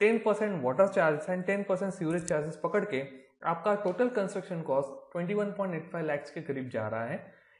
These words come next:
ये rate जो है वो अभी running rate से जो मैंने यहाँ पे लिए हुए हैं, ठीक है। अभी हम हमारे website के ऊपर आते हैं दोस्तों, जहाँ से आप इस प्लान को download कर सकते हैं।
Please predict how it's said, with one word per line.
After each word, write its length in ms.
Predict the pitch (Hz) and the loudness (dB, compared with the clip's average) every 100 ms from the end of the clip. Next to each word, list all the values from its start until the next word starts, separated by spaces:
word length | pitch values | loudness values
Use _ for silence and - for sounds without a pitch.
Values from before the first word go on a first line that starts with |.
| - | -4
ये 160 | 180 262 | 2 4
rate 260 | 262 240 196 | 4 2 0
जो 100 | 202 | 2
है 140 | 180 - 165 | 0 -2 -2
वो 140 | 196 | -2
अभी 260 | - 156 247 | 0 2 2
running 300 | 233 190 190 | 2 0 -2
rate 220 | 170 151 151 | 0 -2 -2
से 160 | 135 147 | -6 -6
जो 140 | 147 | -6
मैंने 200 | 135 123 | -6 -6
यहाँ 120 | 113 110 | -6 -4
पे 80 | 185 | -4
लिए 200 | 120 101 | -2 -4
हुए 220 | 98 95 | -8 -10
हैं, 160 | 98 - _ _ _ - | -10 -16 _ _ _ -4
ठीक 140 | 269 | -2
है। 80 | 202 - - - 180 | -2 -4 -12 0 4
अभी 220 | 196 262 | 6 6
हम 200 | 262 262 | 4 4
हमारे 340 | 226 208 214 285 - - - _ | 4 4 4 2 -4 -16 -20 _
website 400 | 147 165 247 226 | -4 0 0 2
के 60 | 247 | 2
ऊपर 200 | 226 170 | 4 4
आते 200 | 139 151 | 4 2
हैं 80 | 120 | 0
दोस्तों, 300 | 113 - 285 - - | -2 -6 -8 -10 -8
जहाँ 200 | 135 170 | 0 2
से 100 | 180 | 2
आप 100 | 208 | 0
इस 120 | 214 214 | -2 -2
प्लान 300 | - 143 160 | -4 -4 -2
को 80 | |
download 380 | 196 120 120 123 | -2 0 -2 -2
कर 80 | 117 | -4
सकते 300 | 113 107 - | -6 -8 -10
हैं। 160 | 98 98 | -12 -12